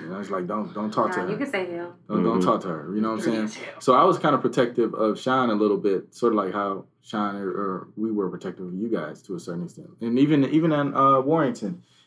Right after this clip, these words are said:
Speaker 1: it was some kid trying to steal your bike or something like that. And I think it's good to have
Speaker 3: And I was like,
Speaker 1: supporters of
Speaker 3: "Steal his."
Speaker 1: Yeah,
Speaker 3: Like, no.
Speaker 1: yeah,
Speaker 3: <laughs> No, I'm
Speaker 1: but,
Speaker 3: just joking.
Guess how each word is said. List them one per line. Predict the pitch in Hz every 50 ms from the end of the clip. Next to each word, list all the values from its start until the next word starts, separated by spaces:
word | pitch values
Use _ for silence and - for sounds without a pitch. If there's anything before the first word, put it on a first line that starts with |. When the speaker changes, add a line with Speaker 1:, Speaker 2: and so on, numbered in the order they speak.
| _ -
Speaker 1:
it | 123
was | 131 127 127
some | 143 131
kid | 127 - - 135 131
trying | 127 - 131 127 120
to |
steal | - - 135 127
your | 127 120
bike | 107 98 113 117 120 117
or | 98
something | - - 95 87 87 95
like | 92 90 90 87 -
that. | 92 82
And | 87 98 110
I | 127
think | 135 135 147 127
it's | 117 -
good | - 120 117 104 -
to | 107 107
have | 113 123 127 131 120 107
Speaker 3:
And | - 85
I | 90 98
was | 101 107 101
like, | 95 85 85 87
Speaker 1:
supporters | 98
of | 90
Speaker 3:
"Steal | 104 117 107 98
his." | 101 113 107 95 85 80 78 - - _ _ -
Speaker 1:
Yeah, | - 151 185
Speaker 3:
Like, | 202 196 170 135 - 85 85 - - 185 -
no. | - 147 180
Speaker 1:
yeah, | 185
Speaker 3:
<laughs> | 160
No, | 147
I'm | 135
Speaker 1:
but, | 156 143
Speaker 3:
just | 143 147 135
joking. | 165 160 - 110 - 160